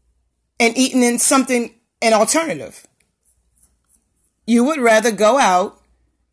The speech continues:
and get a pill for it. You would rather go out and get something to put on your skin rather than to stop eating what you're eating. Soda, fast food,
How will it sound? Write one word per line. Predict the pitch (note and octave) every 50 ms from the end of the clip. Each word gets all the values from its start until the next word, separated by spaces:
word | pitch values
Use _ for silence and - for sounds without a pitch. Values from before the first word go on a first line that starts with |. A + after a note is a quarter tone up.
| _ _ _ _ _ _ _ _ _ _ _ _ _ _ _ _ _ _ _ _ - _ _ _ _ _ _ _ _ _ _ _ _ - -
and | B3 B3
get | A3+ B3
a | C#4+
pill | B3+ - F4 - C5
for | - - F#3 D3+ D3 -
it. | - _ _ -
You | A3 B3 C#4
would | D4+ A#3
rather | A3+ A3 G#3 G#3+
go | F#3 F#3+
out | A3 C4 C#4
and | C#4 C4
get | B3 C4 B3+
something | D4 C#4 B3
to | G#3+ G3
put | B3 B3
on | B3+ C#4
your | D4+ C#4+
skin | - - - F4+ E4+ B3+ G3 F3 F3 F3+ G3 _ _ _ _ _ -
rather | G3 G#3+ A3 A3+ A3+
than | G#3+ G#3+
to | G#3 G3+
stop | - - A3+ G#3 - - -
eating | G#3+ A#3+ A#3 G#3+ G3
what | F#3 G3 F#3+ -
you're | - -
eating. | A3+ G#3+ E3+ D3 D3 D3 - _ _ _ _ _ _ _ _ _ _ _ _ _ _ _ _ _ _ _ _ _ _ _ _ _ _ _ _ _ _ _ _
Soda, | - - - - - A3 G3+ A3+ A#3+ B3+ C4+ C#4+ D4+ E4 - -
fast | - - - G#3 G3+ G#3+ A#3 A#3+ A#3 - -
food, | - B3 B3 B3+ B3+ C4 C4 C4+ C4+ C4+ D4